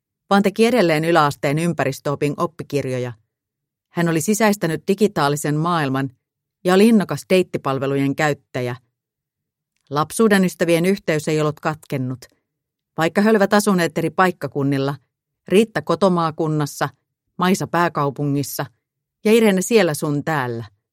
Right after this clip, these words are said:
Heillä oli ollut vuosittain kesätapaaminen ja talvitapaaminen,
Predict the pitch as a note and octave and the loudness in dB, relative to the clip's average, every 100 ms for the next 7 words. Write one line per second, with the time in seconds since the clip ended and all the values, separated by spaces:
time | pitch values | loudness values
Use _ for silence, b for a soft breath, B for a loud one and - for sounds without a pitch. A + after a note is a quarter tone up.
0 | _ _ _ _ _ _ - D#3+ F#3 F#3+ | _ _ _ _ _ _ -4 2 4 6
1 | F#3+ F#3+ A3 A#3 G3+ D#3+ C#3+ C#3+ E3+ F3 | 4 2 0 -2 -2 -2 -2 0 -2 -2
2 | E3 D#3 C#3+ C#3+ C#3+ C#3 D3 _ _ _ | -6 -6 -2 -2 0 -2 -4 _ _ _
3 | F#3 G#3 F#3+ C#3 - B2 C3 B2+ C3 C3 | -4 0 0 0 -4 -6 -4 -4 -4 -6
4 | C3+ | -8